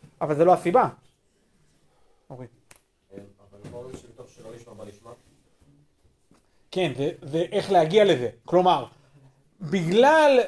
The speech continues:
Speaker 1: שאני רוצה שתגיע לשמה, ואני יודע שלפעמים זה קשה, אז תתחיל בלא לשמה, ולאט לאט תגיע לשמה.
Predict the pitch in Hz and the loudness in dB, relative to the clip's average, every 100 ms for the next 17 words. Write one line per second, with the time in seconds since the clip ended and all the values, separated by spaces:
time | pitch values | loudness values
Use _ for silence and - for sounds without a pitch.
0 | - - 196 180 180 - - 175 185 196 | -4 -4 2 2 2 -4 -4 -2 0 0
1 | 190 165 170 247 - 170 180 226 208 - | 2 2 6 4 4 0 2 0 0 -4
2 | 302 294 262 - 165 165 202 214 214 175 | -2 -2 -2 -6 -6 -4 -2 -2 -4 -4
3 | 208 214 202 208 180 - 302 302 302 _ | -6 -4 -6 -6 -8 0 0 0 -8 _
4 | _ _ 185 190 170 175 _ _ - 220 | _ _ 0 0 0 -6 _ _ 0 0
5 | 302 294 208 190 185 180 226 302 240 214 | 0 0 4 4 4 2 -2 -2 2 2
6 | 262 254 262 208 196 208 180 226 | 2 2 0 0 0 0 -2 -2